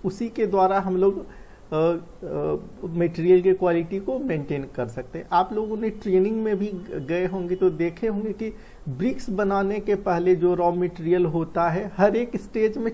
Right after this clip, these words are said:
testing किया जाता है। करते हैं थे testing, रॉ material माइन से आता था तो भी, process होता था तो भी, और final जब raw material bricks बनाने के लिए तैयार होता था तो भी।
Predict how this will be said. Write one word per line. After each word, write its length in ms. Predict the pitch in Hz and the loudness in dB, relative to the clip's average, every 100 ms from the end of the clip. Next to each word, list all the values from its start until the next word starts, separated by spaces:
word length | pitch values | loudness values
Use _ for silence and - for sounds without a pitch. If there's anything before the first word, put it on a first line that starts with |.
| - | -2
testing 500 | 233 208 - 226 214 | 0 0 0 0 2
किया 280 | 190 135 127 | 0 0 0
जाता 300 | 131 - 143 | -4 -6 -12
है। 60 | - - - - - - | -16 -16 -16 -18 -8 -4
करते 260 | 165 233 | -4 -4
हैं 140 | 233 233 | -4 -2
थे 60 | 240 | -4
testing, 540 | 240 208 202 262 262 - - - - - 156 | 0 0 0 -4 -6 -8 -16 -18 -18 -12 -6
रॉ 300 | 156 175 180 | 2 6 8
material 640 | 185 185 190 196 202 190 - - - 185 170 - | 6 4 4 4 4 2 -6 -18 -14 -10 -10 -6
माइन 540 | 160 165 165 160 170 185 | -4 -4 0 2 4 2
से 160 | 190 | 4
आता 320 | 175 165 175 | 4 4 0
था 160 | 170 175 | 0 0
तो 280 | 175 160 170 | 0 -2 0
भी, 240 | 160 175 | 0 -2
process 500 | 175 156 151 185 180 | -2 -4 -2 0 0
होता 260 | 170 165 160 | -2 -4 -6
था 160 | 165 165 | -4 -8
तो 300 | - 165 165 | -4 -4 -2
भी, 300 | 151 185 185 - - 220 | -2 -4 -4 -10 -8 -4
और 120 | 214 | -4
final 500 | 208 175 165 185 196 | -2 -2 0 2 2
जब 200 | 185 165 | 2 2
raw 180 | 170 175 | 0 2
material 460 | 180 170 175 175 | 0 -2 0 0
bricks 320 | 156 160 165 175 | 0 -2 -4 -6
बनाने 420 | 156 160 160 165 | -4 -2 -4 -6
के 120 | 175 | -4
लिए 120 | 180 | -2
तैयार 420 | 180 156 147 147 | -2 -2 2 2
होता 280 | 139 139 147 | 0 -4 -6
था 140 | - 139 | -4 -6
तो 320 | - 131 117 | -4 -2 -2
भी। 200 | 101 | -2